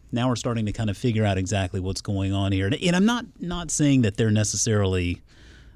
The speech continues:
um, there's, I'm not saying there's something nefarious going on here, but I, I think this is something that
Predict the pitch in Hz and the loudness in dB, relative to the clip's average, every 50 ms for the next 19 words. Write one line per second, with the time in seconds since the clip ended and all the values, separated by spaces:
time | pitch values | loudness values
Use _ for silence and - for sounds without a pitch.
0 | - - - 98 98 95 92 95 92 90 90 92 92 - - - - - - - | -16 -6 -2 0 0 2 2 2 0 0 -2 -2 -4 -6 -12 -20 -20 -20 -20 -16
1 | - - 101 95 98 - - 110 143 170 180 - - 151 135 117 98 - 139 113 | -6 -4 -4 -4 -4 -6 -8 -8 -6 -6 -4 0 2 4 4 4 2 0 0 0
2 | - 110 95 90 - - 147 160 131 107 95 - - 101 95 95 95 92 95 92 | 0 0 -2 -2 0 0 0 2 2 2 0 0 -2 -2 0 0 0 0 0 2
3 | 95 95 98 87 - 98 104 110 123 117 120 - 160 147 127 - 113 104 107 98 | 2 2 2 0 0 0 0 -2 -2 -4 -2 0 0 0 2 0 0 -2 -2 0
4 | - 131 107 92 110 101 95 98 98 95 95 92 90 92 95 | 0 0 -2 0 -2 -2 0 0 0 0 0 -2 -2 -4 -6